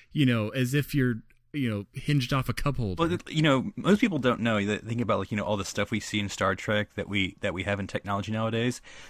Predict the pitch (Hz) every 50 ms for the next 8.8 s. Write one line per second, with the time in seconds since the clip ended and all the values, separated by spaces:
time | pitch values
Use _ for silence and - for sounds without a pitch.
0 | - - 110 113 147 175 165 - - - - - 147 165 - - - 175 175 185
1 | 175 135 113 - - 117 120 - - - - 127 107 113 110 104 101 101 101 -
2 | - - - - - - 113 - - - 123 120 113 107 101 113 110 101 92 87
3 | 85 - - 101 110 120 127 123 92 80 - - - 90 80 80 78 - - -
4 | 98 87 78 78 76 80 - _ _ - - - - - 117 123 123 127 - 170
5 | 170 175 170 - 165 147 110 - 143 127 117 101 131 127 - - - 104 - -
6 | - - 113 110 - 156 151 147 156 180 143 - - 180 139 - - 151 131 117
7 | 117 113 110 107 - 123 117 117 135 139 139 143 - - 120 - - - 131 113
8 | 113 107 - - 107 101 101 117 113 107 107 101 98 98 95